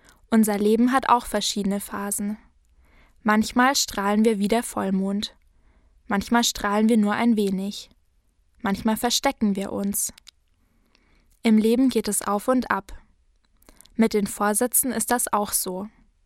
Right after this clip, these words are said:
Manchmal schaffen wir etwas besser. Manchmal schaffen wir etwas nicht so gut.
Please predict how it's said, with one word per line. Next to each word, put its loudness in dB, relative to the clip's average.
Manchmal 2
schaffen 0
wir 0
etwas 0
besser. -6
Manchmal 2
schaffen 0
wir 2
etwas -2
nicht -2
so -4
gut. -12